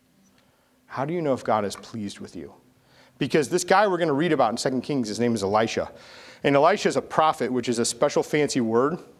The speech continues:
That special fancy word basically means somebody who speaks for God. So he hears the Lord, and I'm saying he hears like he really hears the Lord. Not like whisper through the trees kind of stuff, like the movie, movies would say.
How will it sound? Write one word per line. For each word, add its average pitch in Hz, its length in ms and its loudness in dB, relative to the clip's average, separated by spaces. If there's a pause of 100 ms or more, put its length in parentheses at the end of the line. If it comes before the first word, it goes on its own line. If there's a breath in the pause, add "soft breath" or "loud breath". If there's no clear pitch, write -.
(760)
That 143 220 2
special 156 320 0
fancy 151 320 0
word 131 220 2
basically 123 400 0
means 120 200 0
somebody 127 240 0
who 107 60 -2
speaks - 300 -8
for 101 140 -8
God. 92 320 -4
So 104 280 -8
he 107 160 -6
hears 139 340 0
the 160 80 -2
Lord, 147 380 2 (600 soft breath)
and 110 120 -2
I'm 131 100 4
saying 135 200 0
he 123 80 -2
hears 139 520 0
like 98 140 -2
he 107 120 -6
really 110 340 0
hears 98 280 -8
the - 100 -12
Lord. 78 240 -10 (500 loud breath)
Not 139 200 2
like 135 220 0
whisper 131 320 -2
through 123 160 -6
the 110 100 -4
trees 110 380 -4
kind 117 180 -6
of 107 80 -6
stuff, 113 360 -2
like 98 120 -6
the - 60 -12
movie, 104 300 -6 (220)
movies 120 360 -2
would 123 100 -2
say. 147 360 -2